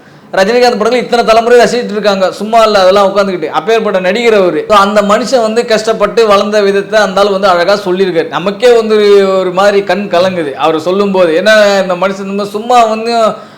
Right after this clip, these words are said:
அவர் born with silver spoon கிடையாது சார். ஒன்னும் பிறக்கும் போதே வந்து பெரிய பணக்கார வீட்டுல ஒன்னும் பிறக்கல அவரு. அப்போ யோசிச்சு பாருங்க, கூலி வேலை செஞ்சு தான் பிழைக்கணும், நீ வேலை செய்யணும். அவங்க அண்ணன், இப்ப அன்னைக்கு அவங்க அண்ணனுடைய இது கேட்கலனா இன்னைக்கு இந்த அளவுக்கு வந்திருக்க முடியுமா? அவர் யோசிச்சு பாருங்க.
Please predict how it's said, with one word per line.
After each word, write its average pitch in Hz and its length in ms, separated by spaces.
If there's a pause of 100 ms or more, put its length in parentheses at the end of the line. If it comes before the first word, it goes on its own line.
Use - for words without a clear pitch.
அவர் 180 200
born 220 300
with 196 260
silver 214 200 (120)
spoon 190 100
கிடையாது 170 280
சார். 156 180
ஒன்னும் 160 480
பிறக்கும் 190 320
போதே 190 200
வந்து 190 160
பெரிய 180 220
பணக்கார 190 300
வீட்டுல 165 120
ஒன்னும் 165 220
பிறக்கல 170 300
அவரு. 127 240 (520)
அப்போ 165 200
யோசிச்சு 196 440
பாருங்க, 175 300
கூலி 202 260
வேலை 185 220 (400)
செஞ்சு 175 280
தான் 185 240
பிழைக்கணும், 180 520
நீ 170 100
வேலை 185 220
செய்யணும். 175 320
அவங்க 165 120
அண்ணன், 190 280
இப்ப 165 160
அன்னைக்கு 165 260
அவங்க 160 380
அண்ணனுடைய 208 300
இது 208 300
கேட்கலனா 190 560
இன்னைக்கு 185 240
இந்த 175 140
அளவுக்கு 196 100
வந்திருக்க 196 360
முடியுமா? 170 280
அவர் 180 160
யோசிச்சு 196 260
பாருங்க. 156 340